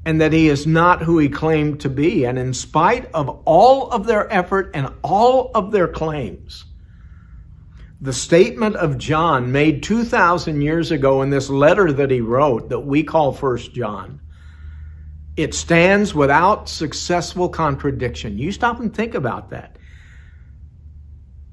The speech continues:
It still stands today without successful contradiction. They can speculate, they can make their claims, but there is no successful contradiction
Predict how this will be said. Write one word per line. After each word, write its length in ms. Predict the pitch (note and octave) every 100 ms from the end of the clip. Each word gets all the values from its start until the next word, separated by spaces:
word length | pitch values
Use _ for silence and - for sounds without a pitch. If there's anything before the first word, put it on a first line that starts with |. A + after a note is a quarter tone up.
| - - - - - -
It 160 | D#3
still 480 | - - G#3 A3+ A#3+
stands 560 | - G3+ F#3+ F#3+ F3 -
today 400 | F3+ E3 E3+ B2+
without 720 | B2 A#2+ - D#3+ A3 A#3+ -
successful 800 | - C#3 - F#3+ F#3 - A3 F#3
contradiction. 960 | - - E3+ D3+ E3 D#3 - C#3+ A#2
They 160 | B2 C#3
can 180 | F#3+ F3+
speculate, 880 | - C4+ C#4 C4+ G3 E3+ D3+ D3+ - - - - - -
they 220 | C#3+ E3+
can 240 | F#3 E3 D#3
make 260 | E3+ G3
their 220 | - A3 G#3+
claims, 640 | G3 G3+ E3 B2 A2+ - - - -
but 280 | F3+ C#3+ D3
there 240 | E3 E3 E3
is 280 | E3 A#2+
no 320 | C#3+ D#3 F3+ G3
successful 760 | - E3+ - F3 E3 - E3+
contradiction 1200 | E3 E3+ E3 D3+ D#3 C3+ D3+ D3 - A2+ G2 -